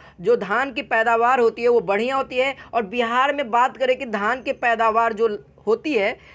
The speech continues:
लगभग, वो दोस्तों मैं बताऊं तो वो होता है वन पॉइंट सिक्स थ्री टन, ठीक है।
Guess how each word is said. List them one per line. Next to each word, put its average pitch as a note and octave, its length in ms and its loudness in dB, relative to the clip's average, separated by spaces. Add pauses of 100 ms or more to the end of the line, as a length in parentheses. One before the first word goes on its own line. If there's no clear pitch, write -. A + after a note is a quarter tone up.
(120)
लगभग, A#3+ 640 0 (200)
वो A#3+ 300 2
दोस्तों B3+ 360 0
मैं B3+ 200 -2
बताऊं A#3 520 0 (300)
तो G#3+ 80 -2
वो A#3 160 2
होता B3+ 300 0
है G#3+ 260 -2 (200)
वन A#3+ 440 -2 (160)
पॉइंट B3 520 -2
सिक्स - 800 -12 (100)
थ्री A#3+ 520 -6 (600)
टन, F3+ 260 -4 (760)
ठीक E3+ 200 -12
है। G#3 120 -14